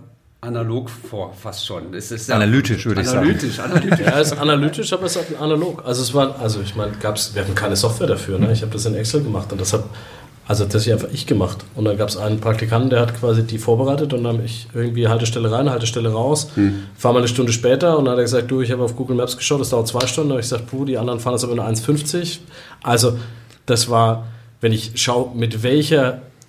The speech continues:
Speaker 3: quasi Tech-Unterstützung und mit welchem Datenverständnis unsere Leute das heute machen,
Speaker 1: Ja.
Speaker 3: ah, die würden mich auslachen, wie ich das vor fünf Jahren gemacht habe. Und zu Recht, also es war im Vergleich zu heute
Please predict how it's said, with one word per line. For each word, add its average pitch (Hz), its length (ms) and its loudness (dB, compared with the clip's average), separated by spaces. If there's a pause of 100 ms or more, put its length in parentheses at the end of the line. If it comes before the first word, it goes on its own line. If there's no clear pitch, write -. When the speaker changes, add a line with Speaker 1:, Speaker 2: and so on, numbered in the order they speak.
(240)
Speaker 3:
quasi 101 320 -4 (260)
Tech-Unterstützung 151 840 0
und 117 180 2
mit 117 180 -2
welchem 117 360 -2
Datenverständnis 139 920 0
unsere 120 280 -2
Leute 151 280 4
das 120 160 -2
heute 165 200 2
machen, 208 280 -4 (100)
Speaker 1:
Ja. 95 140 -2 (420)
Speaker 3:
ah, 123 80 0
die 110 100 0
würden 113 160 -4
mich 95 200 -6
auslachen, 120 580 2
wie 110 80 0
ich 107 100 -4
das - 140 -2
vor 110 160 -2
fünf 113 240 0
Jahren 107 120 0
gemacht 107 200 -4
habe. 127 160 2
Und 127 160 0
zu - 80 2
Recht, 170 300 2
also 117 180 -4
es 113 220 -2
war 107 200 -4 (640)
im 120 140 -6
Vergleich 135 320 2
zu 123 220 -2
heute 151 440 2